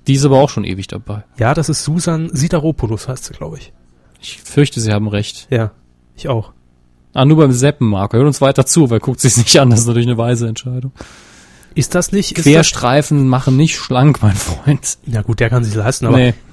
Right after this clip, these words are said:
Speaker 2: äh, ich, ich dachte ganz kurz, das wäre der Türke von Atze Schröder. Also, <laughs> aus, aus Alles Atze. Äh, was denn? Hallo? Was soll ich denn sonst sagen?
Speaker 1: Ach, er spielt auch noch mit.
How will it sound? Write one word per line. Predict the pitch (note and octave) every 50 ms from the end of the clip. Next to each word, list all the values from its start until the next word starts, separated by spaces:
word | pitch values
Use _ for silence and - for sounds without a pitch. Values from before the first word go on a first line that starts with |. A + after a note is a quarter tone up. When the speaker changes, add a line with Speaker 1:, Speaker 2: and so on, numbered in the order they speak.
| - A2 - -
Speaker 2:
äh, | - C3+ A2+ A2+ A#2+ - - - -
ich, | - - - -
ich | - -
dachte | D#3+ D#3 - - E3+
ganz | E3+ E3+ D3+ -
kurz, | - - F3+ F3 -
das | - C3 -
wäre | D3 C#3
der | C#3 -
Türke | - E3 D#3+ -
von | - - D3+ C#3+
Atze | D3 C3 - C#3
Schröder. | - - C3+ C3 B2+ B2+ A#2+ - - - - -
Also, | - E3+ D3 D3 D3 D3 - - - F3
<laughs> | - - -
aus, | G#3+ A3 - - - - -
aus | - C#3+ C#3+ D3+
Alles | - D3+ C#3+ C#3+ C3+ -
Atze. | C#3+ C#3 - - B2 A#2 - - - - - - - - - - -
Äh, | - D#3+ -
was | - A#2 - -
denn? | - F#3+ B2+ G#2+ G2 A#2+
Hallo? | A#2+ B2+ C#3+ D3 D3 C#3 - _ _ -
Was | - -
soll | B2 A2+
ich | G2+
denn | A2 B2+
sonst | G3 G3+ -
sagen? | - A2+ A2 G#2+ G#2+
Speaker 1:
Ach, | G#2+
er | C3
spielt | - - - D#3 A#2+
auch | - F#2+ B2+ F3
noch | A#3+ C4+
mit. | B3+ G#3 D#3 - - -